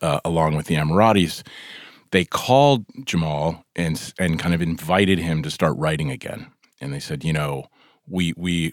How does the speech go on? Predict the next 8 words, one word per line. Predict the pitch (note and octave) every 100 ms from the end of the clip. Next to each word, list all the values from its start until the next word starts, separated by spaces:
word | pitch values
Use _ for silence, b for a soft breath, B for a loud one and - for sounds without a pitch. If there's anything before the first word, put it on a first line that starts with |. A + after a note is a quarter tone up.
| -
uh, | D#2+ D2+ D2
would | E2
appreciate | D2+ G#2 F#2+ - E2+ D#2+ -
if | D#2+ -
you'd | D2+
start | - F2
writing | D#2+ A2 A2 G#2
again, | F2+ F#2 F2 E2+